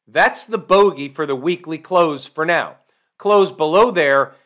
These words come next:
and they may not just be going into the twenty period moving average. Close below last week's low is a negative sign.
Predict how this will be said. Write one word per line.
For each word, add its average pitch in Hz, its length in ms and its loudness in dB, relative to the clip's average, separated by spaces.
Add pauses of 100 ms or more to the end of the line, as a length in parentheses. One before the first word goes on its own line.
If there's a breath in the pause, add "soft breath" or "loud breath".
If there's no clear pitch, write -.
(120)
and 160 160 -8
they 170 120 0
may 185 200 0
not 190 240 0
just 226 320 -2
be 180 120 -10
going 170 360 0
into 175 720 -4 (380 soft breath)
the 139 80 -14
twenty 175 280 -2
period 151 460 -4
moving 131 380 -8
average. 135 600 -2 (260)
Close 220 380 -2
below 202 320 0
last 185 380 0
week's 170 260 -8
low 175 280 2
is 151 160 -8
a 143 120 -4
negative 185 600 -4
sign. 143 760 -2